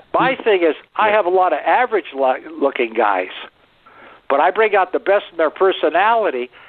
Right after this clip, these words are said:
Speaker 1: And what happens if this guy could just get that fifty-one to fifty-five percent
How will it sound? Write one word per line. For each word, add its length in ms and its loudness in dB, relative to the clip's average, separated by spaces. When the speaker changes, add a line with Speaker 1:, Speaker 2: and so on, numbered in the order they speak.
Speaker 1:
And 180 -2
what 180 2
happens 540 0
if 100 -2
this 280 0
guy 160 2
could 180 -4
just 260 -2
get 220 -2
that 160 2
fifty-one 540 0
to 80 0
fifty-five 640 -2
percent 460 0